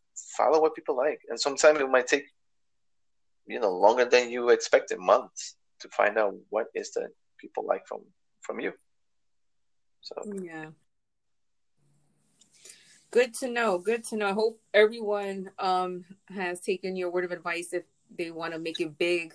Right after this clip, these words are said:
Speaker 2: like you on TikTok. But if anyone wants to follow you on social media, where can they find you?
Speaker 1: Well, TikTok as a, uh, Robu,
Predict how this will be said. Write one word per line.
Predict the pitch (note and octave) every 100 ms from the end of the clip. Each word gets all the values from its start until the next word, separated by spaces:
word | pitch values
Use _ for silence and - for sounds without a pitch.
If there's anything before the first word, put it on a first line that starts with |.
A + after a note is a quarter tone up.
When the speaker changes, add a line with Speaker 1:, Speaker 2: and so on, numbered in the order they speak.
| - -
Speaker 2:
like | E3+ F3
you | E3+
on | D#3+ D#3
TikTok. | D#3+ F#3+ F3 F3 D#3+ G3 _ _ _ _ _ _
But | G#3+ G#3+
if | G#3+
anyone | A3+ D4 D4+ D4 D4
wants | C4+ C4
to | C4
follow | - A#3+
you | A#3+ A3+
on | G#3
social | - G#3+ G#3+ G3
media, | G#3 G3 F#3
where | F3 F3+
can | F#3 F#3+
they | F3
find | F3 D#3+ C#3
you? | D3 _ _ _ _ _ _ _ _ _ _ _ _ _ -
Speaker 1:
Well, | A2+ A2+ A2+ A2 G#2+ A2+ -
TikTok | D3+ D3+ E3+ E3 - - _ _ _ -
as | G#2 G2+
a, | G#2 G2+ F#2+ - _ _ _ - _ _
uh, | A2 G#2 G2+
Robu, | G#2+ A2+ C3 D3+